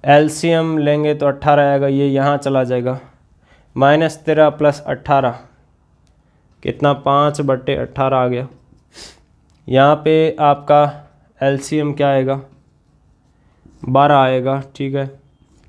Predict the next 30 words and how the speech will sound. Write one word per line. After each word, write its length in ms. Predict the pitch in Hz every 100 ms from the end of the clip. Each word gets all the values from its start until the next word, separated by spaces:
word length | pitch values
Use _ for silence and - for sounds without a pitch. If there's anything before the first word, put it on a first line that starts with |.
| _ _ - _ _ _ _ -
तीन 260 | 151 156
का, 260 | 156 151 151
अ, 1300 | 151 - _ _ _ _ _ _ _ 170 127 127 123
बारह 280 | 139 147
हम 140 | 151 139
भाग 200 | 131 139
देंगे 260 | 135 139
चार 300 | 135 135 135
बार, 140 | 139 139
चार 300 | 139 143 151
का 100 | 151
ऊपर 240 | 143 143 147
गुणा 240 | 143 147
होगा 320 | 135 135 143 - _ _ _
आठ, 400 | 143 143 147 147 - - _ -
माइनस 340 | 131 156 156 -
आठ 340 | 147 151 151 156
प्लस 360 | - 147 147 - -
तेरह 240 | 135 123 - _ _ _ _ _ _ _ _ _
कितना 320 | 147 156 151
आ 40 | 147
जाएगा 240 | 151 151
दोस्तों 300 | 147 143 147
आपके 220 | 139 139
पास, 360 | 143 151 160 - _ _ _ _ _
प्लस 220 | 139 139
का 120 | - 139
पाँच 360 | 135 127 123
आ 80 | 117
जाएगा। 360 | 113 - -